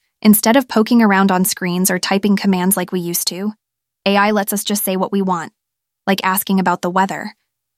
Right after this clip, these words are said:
and it figures out the rest. It's like having a super smart helper in your phone or computer that knows you and makes things faster and more personal.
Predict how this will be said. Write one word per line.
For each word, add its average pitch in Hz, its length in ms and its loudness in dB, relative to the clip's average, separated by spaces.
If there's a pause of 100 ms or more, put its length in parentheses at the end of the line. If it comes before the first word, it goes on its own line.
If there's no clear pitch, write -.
(180)
and 190 140 2
it - 80 -6
figures 196 320 2
out 175 140 -2
the 175 100 -4
rest. - 400 -4 (800)
It's 202 120 0
like 202 140 2
having 202 340 2
a 190 60 0
super 220 400 -2
smart 202 320 0
helper 190 340 -2
in 180 120 -2
your 175 80 -4
phone 175 400 -2
or 180 120 -8
computer 185 540 0
that 175 160 0
knows 196 380 4
you 160 160 -8
and 175 120 -2
makes 180 220 -2
things 185 260 0
faster 185 480 -2
and 180 140 -2
more 175 140 -2
personal. 180 560 -8